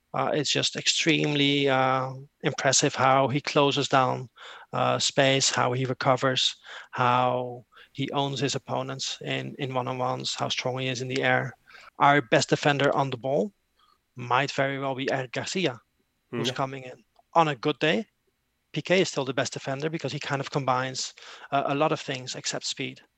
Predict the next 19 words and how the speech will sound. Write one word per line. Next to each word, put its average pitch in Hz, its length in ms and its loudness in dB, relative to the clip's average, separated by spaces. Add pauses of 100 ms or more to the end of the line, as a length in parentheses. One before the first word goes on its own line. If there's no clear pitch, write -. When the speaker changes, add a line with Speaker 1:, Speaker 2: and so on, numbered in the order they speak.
(200)
Speaker 1:
Our 160 180 2
problem 185 480 -4 (460)
is 156 360 -2
that 135 260 -4
even 175 280 -4
our 147 340 0
defenders 139 480 -4
who 151 160 -4
excel - 340 -2
at 151 100 -4
something 208 460 -2 (380)
have 151 300 2
other 147 220 2
weaknesses. 139 600 -6 (380)
So 135 480 0 (280)
Araujo 139 560 4 (440)
is 139 480 0 (220)
amazing 170 680 -2 (160)
defensively, 190 640 0